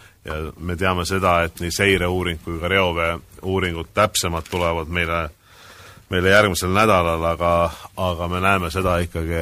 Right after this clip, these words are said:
et viirus Eestimaal on, kahjuks tuleb öelda nende uuringute järgi, pigem kasvutrendis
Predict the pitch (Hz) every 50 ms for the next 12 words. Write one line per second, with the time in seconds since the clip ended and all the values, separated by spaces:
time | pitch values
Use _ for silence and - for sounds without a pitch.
0 | 85 82 - - - - 95 98 95 90 82 82 80 92 95 90 - 90 82 82
1 | 82 85 82 85 85 85 85 82 80 78 - _ - - - _ - - _ -
2 | 95 98 98 101 87 - - - 90 82 82 92 90 87 82 87 87 87 85 90
3 | 98 107 107 101 90 85 85 87 82 - 92 92 92 87 87 80 71 85 82 78
4 | 76 - _ _ - - - - - - - - - - - - - - 113 113
5 | 110 113 107 95 92 90 82 78 76 - - - - - - - - - 113 117
6 | - - 104 95 90 92 95 95 92 90 87 85 85 - - -